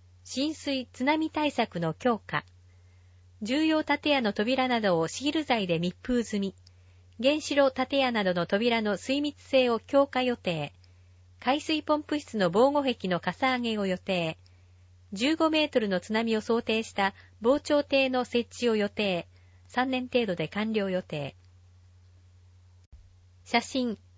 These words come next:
説明文。東海第二発電所は五月二十一日から定期検査に入っており、現在は停止中です。なお、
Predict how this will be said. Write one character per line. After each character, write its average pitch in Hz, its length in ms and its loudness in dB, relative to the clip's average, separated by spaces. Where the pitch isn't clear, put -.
説 247 300 -2
明 302 180 0
文。 175 300 -4
東 294 200 2
海 320 200 0
第 294 200 2
二 285 100 -4
発 262 220 -4
電 277 160 2
所 262 160 0
は 233 200 2
五 269 120 4
月 330 220 -2
二 269 140 -2
十 254 200 0
一 214 200 -2
日 247 200 -4
か 214 120 2
ら 196 140 2
定 277 220 2
期 - 100 -20
検 302 240 -2
査 247 80 0
に 208 100 -2
入 233 140 0
っ 220 60 -6
て 202 160 -2
お 180 80 4
り、 160 180 -2
現 285 220 2
在 233 180 2
は 160 120 0
停 226 140 0
止 - 180 -6
中 202 180 -4
で 180 140 2
す。 - 140 -20
な 240 180 4
お、 196 100 0